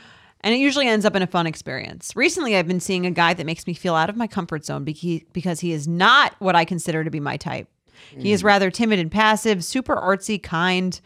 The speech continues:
Speaker 1: I like that he is pushing my boundaries of what I am normally interested in. Here's my question. He asked if I wanted to take a pottery class, and it kind of gave me the ick.
Speaker 2: <laughs>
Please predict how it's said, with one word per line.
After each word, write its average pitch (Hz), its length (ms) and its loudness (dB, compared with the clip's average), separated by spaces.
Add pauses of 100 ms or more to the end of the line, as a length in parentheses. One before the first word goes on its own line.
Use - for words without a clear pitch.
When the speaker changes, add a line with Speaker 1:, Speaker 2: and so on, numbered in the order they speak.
(340)
Speaker 1:
I 196 100 4
like 247 240 4
that 262 100 -2
he 214 100 0
is 196 100 -2
pushing 208 280 -4
my 185 120 0
boundaries 180 580 0
of 165 100 -16
what 160 100 -4
I 151 40 -4
am 147 120 -6
normally 170 380 -2
interested 147 460 -10
in. - 220 -12 (360)
Here's 294 240 -2
my 302 120 2
question. - 580 -4
He 196 180 -6
asked 285 300 2
if 262 80 -2
I 226 80 6
wanted 190 380 2
to 175 80 -8
take 175 180 -4
a 156 60 -6
pottery 220 520 -4
class, 151 440 -8
and - 120 -8
it 170 60 -6
kind 220 300 -8
of 196 80 -8
gave 156 200 -4
me 165 100 -4
the 185 200 -8
ick. - 380 -6 (260)
Speaker 2:
<laughs> - 140 -2